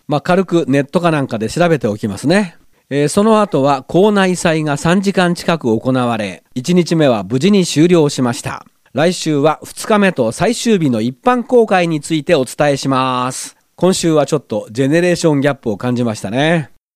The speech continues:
そして最後は長野市のピースマークさんといえばパルセーロ情報ですね。世間一般の三連休初日の今日、我がエーシー長野パルセーロは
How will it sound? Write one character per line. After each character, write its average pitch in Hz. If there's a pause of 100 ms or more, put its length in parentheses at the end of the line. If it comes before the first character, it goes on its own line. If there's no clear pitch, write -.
(120)
そ -
し 170
て 214
最 196
後 131
は 113
長 151
野 214
市 156
の 113
ピ 226
ー -
ス 254
マ 233
ー 202
ク -
さ 165
ん 143
と 139
い 135
え 170
ば 113
パ 156
ル 220
セ 208
ー -
ロ 170
情 139
報 95
で 127
す -
ね。 214 (320)
世 233
間 185
一 123 (100)
般 143
の 131
三 190
連 165
休 110
初 139
日 147
の 123
今 202
日、 - (180)
我 180
が 143
エ 160
ー -
シ 175
ー 127
長 127
野 156
パ 139
ル 147
セ 143
ー -
ロ 104
は 175